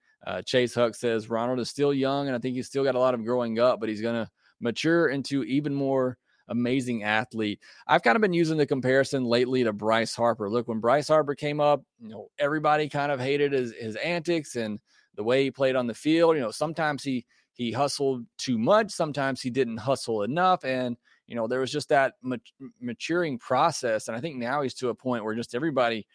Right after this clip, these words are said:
respects his game. And I think he's just matured as a player, and he's even better now. You can kinda say the same with Manny Machado, but I think Harper's probably the better example. And I think as Acuna continues to,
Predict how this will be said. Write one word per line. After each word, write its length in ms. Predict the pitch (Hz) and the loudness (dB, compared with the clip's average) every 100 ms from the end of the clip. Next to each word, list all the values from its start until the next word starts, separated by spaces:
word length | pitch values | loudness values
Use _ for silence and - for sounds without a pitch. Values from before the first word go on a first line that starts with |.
| _ _ | _ _
respects 720 | - 113 - 135 135 - - - | -6 -6 -2 -2 -2 -10 -12 -6
his 220 | 113 107 | -6 -6
game. 500 | 123 117 151 131 110 | -4 -2 -2 -2 -4
And 160 | 107 | -4
I 60 | 107 | -6
think 180 | 120 113 | -8 -10
he's 160 | 120 | -8
just 260 | 123 120 - _ _ | -6 -6 -10 _ _
matured 460 | 117 113 - 135 143 | -8 -6 -2 0 0
as 120 | 123 | -2
a 60 | 110 | -6
player, 420 | - 127 139 131 | -2 2 4 2
and 80 | 117 | 0
he's 160 | 113 135 | -2 -2
even 260 | 123 113 _ _ _ | -2 -6 _ _ _
better 500 | 104 104 - 143 131 | -10 2 4 6 4
now. 340 | 113 113 139 | 2 0 0
You 80 | 117 | -2
can 60 | 117 | -4
kinda 240 | 123 139 | -4 -4
say 180 | - 139 | -2 -2
the 100 | 135 | -2
same 300 | - 135 135 | -2 -2 0
with 120 | 123 _ _ - | -4 _ _ -8
Manny 260 | 117 123 127 | -4 -2 -2
Machado, 580 | 107 - 120 123 120 | -4 0 2 2 2
but 100 | 120 | 0
I 40 | 113 | -2
think 180 | 123 107 | -4 0
Harper's 360 | 117 120 117 | 0 0 -2
probably 320 | - 120 123 | -2 0 0
the 100 | 117 | -2
better 320 | 110 113 113 107 | -2 0 0 -2
example. 560 | 104 104 120 127 117 | -4 -2 -2 -2 -4
And 80 | 110 | -4
I 60 | 113 | -4
think 260 | 139 120 _ _ _ - | -6 -6 _ _ _ -2
as 160 | 120 | -2
Acuna 380 | 123 135 139 131 | -2 -2 0 0
continues 480 | 135 113 127 135 - | -2 -4 -2 -4 -2
to, 240 | 127 113 | -2 -2